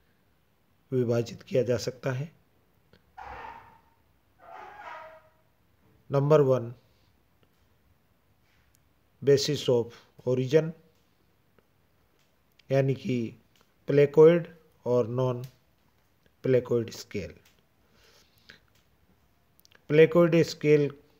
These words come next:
जो, जिनका ओरिजिन होता है, वो एपिडर्मिस एवं डर्मिस, for example, cartilaginous फिशेज। जबकि non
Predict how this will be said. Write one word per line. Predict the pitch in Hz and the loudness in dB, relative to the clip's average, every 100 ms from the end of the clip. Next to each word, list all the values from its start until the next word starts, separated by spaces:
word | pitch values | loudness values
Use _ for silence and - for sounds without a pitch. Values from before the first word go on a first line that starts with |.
| _ - | _ -14
जो, | 120 131 127 113 | -2 2 2 0
जिनका | 110 127 131 139 | -2 -4 -2 0
ओरिजिन | 127 131 143 151 | 2 0 0 0
होता | 123 135 151 | 0 0 2
है, | 127 127 170 - _ _ _ _ _ - | 0 0 -6 -14 _ _ _ _ _ -6
वो | 127 | -4
एपिडर्मिस | 127 143 147 165 156 160 170 175 - 127 | 2 2 4 4 6 6 2 -4 -8 -2
एवं | 131 131 127 | 0 0 -2
डर्मिस, | 117 127 113 104 - - - _ _ _ _ _ _ _ _ _ _ _ _ _ _ - 143 | -2 -2 -2 -8 -12 -14 -20 _ _ _ _ _ _ _ _ _ _ _ _ _ _ -2 2
for | 131 117 | 2 2
example, | 127 131 135 156 165 - _ _ _ _ _ _ _ _ _ _ _ _ 131 | -2 -4 -2 -4 -4 -12 _ _ _ _ _ _ _ _ _ _ _ _ -2
cartilaginous | 123 120 117 107 117 107 | -2 -2 -4 -4 -6 -8
फिशेज। | - 98 - 110 67 - - _ _ _ _ _ _ _ _ _ _ - | -12 -10 -6 -6 -8 -16 -18 _ _ _ _ _ _ _ _ _ _ -2
जबकि | 135 151 156 | 0 2 0
non | 143 156 175 175 | 2 4 2 0